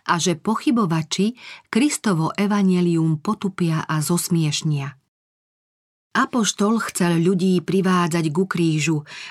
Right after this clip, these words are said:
a preto si nedovolil priamo karhať tých, ktorí žili nemorálne, ani dokazovať, aké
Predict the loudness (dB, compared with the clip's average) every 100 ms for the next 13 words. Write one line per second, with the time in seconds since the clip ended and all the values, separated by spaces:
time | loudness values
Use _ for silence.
0 | -8 -4 -4 -2 -4 0 -2 0 2 4
1 | 2 2 2 0 0 -2 -2 0 2 2
2 | 0 -2 -4 -2 -4 -6 -2 0 0 -2
3 | -12 -14 -16 -16 -2 0 4 2 2 2
4 | 4 4 4 2 2 0 0 0 -2 -4
5 | -10 -4 0 2 2 2 -2 -2 -2 0
6 | 0 -2 -6 -20 -20 _ -10 -6 0 0
7 | 0